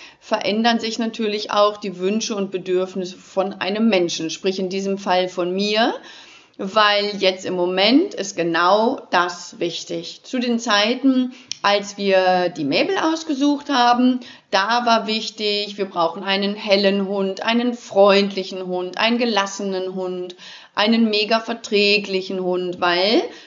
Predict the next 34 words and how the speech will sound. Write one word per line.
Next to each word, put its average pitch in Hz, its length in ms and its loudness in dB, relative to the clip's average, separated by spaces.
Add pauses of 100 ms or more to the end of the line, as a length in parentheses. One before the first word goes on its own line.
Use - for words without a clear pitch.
(120)
meine 214 220 0
Frau 185 320 2
ja 202 240 2
damals 196 500 0
Angst 180 320 -6
vor 196 140 -2
Hunden 190 440 -4
hatte. - 380 -12 (600)
Das 196 260 2
heißt, 208 340 2
es 240 160 -8
war 208 120 2
ganz 226 460 0
wichtig, 277 640 -2
einen 220 520 4 (360)
Hund 359 340 4
auszusuchen, 196 1160 0
mit 202 180 -4
dem 214 220 2
sie 214 160 -4
wirklich 202 360 -4
umgehen 196 540 6
kann. - 460 -8 (480)
Und 220 200 0
wenn 262 180 8
jetzt 269 160 4
so 233 160 0
was 226 220 2
ganz 427 460 -2
Quirliges 226 720 4
ins 202 180 -6
Haus 190 340 4
gekommen 185 480 0
wäre, 185 380 2